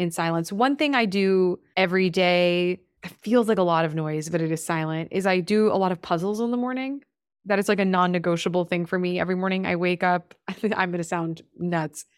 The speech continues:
I do my Wordle, I do my Quirtle, I do my crossword, I do my Letterboxd, and then I do spelling bee, and all three Sudokus.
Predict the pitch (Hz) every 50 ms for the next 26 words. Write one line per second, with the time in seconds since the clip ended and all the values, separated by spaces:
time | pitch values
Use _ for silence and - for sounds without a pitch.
0 | _ _ _ _ _ _ - 196 196 185 214 208 214 214 208 196 180 196 202 202
1 | 208 220 220 220 220 226 185 180 165 180 175 185 196 202 196 - - 262 254 247
2 | 240 240 240 240 233 233 262 294 _ _ _ _ _ _ _ _ - 220 196 202
3 | 214 202 202 202 202 - - 262 247 - - 247 240 254 247 - 254 240 240 240
4 | 247 233 - - 214 190 185 214 208 202 202 202 202 202 196 196 180 196 202 202
5 | 196 196 196 185 190 185 185 190 202 - - - - - 202 202 196 190 190 190
6 | 196 - - - 202 208 190 208 190 - - 202 196 190 196 190 202 202 208 208
7 | - - 196 196 175 - - 190 190 202 196 - 220 202 196 - - 190 180 170
8 | 160 160 - 170 170 175